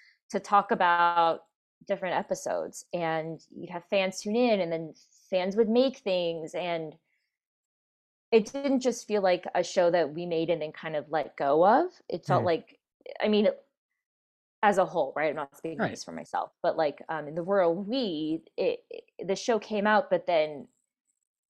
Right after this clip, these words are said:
Speaker 1: it turned into a conversation a lot
Speaker 2: Yeah.
Speaker 1: of the times. And the actors almost, the voice actors kind of bridged the gap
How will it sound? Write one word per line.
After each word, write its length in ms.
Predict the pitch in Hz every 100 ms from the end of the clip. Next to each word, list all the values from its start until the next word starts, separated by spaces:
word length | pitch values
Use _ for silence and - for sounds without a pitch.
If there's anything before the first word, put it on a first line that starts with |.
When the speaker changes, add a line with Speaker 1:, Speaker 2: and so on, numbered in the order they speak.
| _ _ _ _ -
Speaker 1:
it 160 | 202
turned 260 | - 233 208
into 320 | 190 - 208
a 40 | 175
conversation 1080 | 175 156 151 160 180 165 - 226 220 240 -
a 40 |
lot 200 | 240 226
Speaker 2:
Yeah. 0 |
Speaker 1:
of 60 | 233
the 80 | 262
times. 400 | 262 254 254 247
And 340 | 190 180 175
the 140 | 175 -
actors 440 | 180 - 202 180
almost, 360 | 185 175 175 - - - -
the 80 | 196
voice 280 | 220 247 254
actors 580 | 240 233 208 202 - - _ _ _ _
kind 260 | - 185 180
of 180 | 165 _ _ _ _ _ _ _
bridged 440 | 160 - 202 190 -
the 80 | 180
gap 380 | 170 156 -